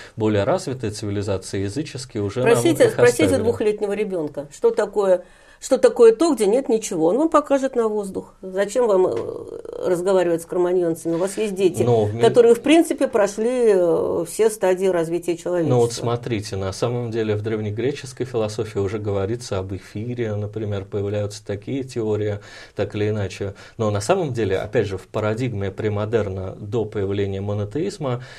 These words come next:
Speaker 1: как раз нет понятия «ничто». Оно появляется с момента возникновения монотеистических религий, которые предполагают творение из ничего. С этого момента цивилизация сталкивается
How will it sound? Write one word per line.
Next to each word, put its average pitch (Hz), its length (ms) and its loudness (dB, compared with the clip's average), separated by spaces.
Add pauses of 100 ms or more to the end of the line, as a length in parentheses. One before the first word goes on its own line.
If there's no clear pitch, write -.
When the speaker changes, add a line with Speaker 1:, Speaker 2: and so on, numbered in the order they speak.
(120)
Speaker 1:
как - 180 -6
раз 131 260 -2
нет 120 400 -2
понятия 95 580 -4
«ничто». 98 520 -6
Оно 101 180 -4
появляется 117 560 0
с - 140 -8
момента 110 560 -4
возникновения 107 920 -4 (260)
монотеистических 107 1160 -6 (300)
религий, 127 580 -2
которые 117 440 -4
предполагают 104 760 -4
творение 107 460 -2
из 101 120 -6
ничего. 104 380 -6
С - 140 -10
этого 143 320 2
момента 110 600 -4
цивилизация 107 760 -4
сталкивается 107 800 -4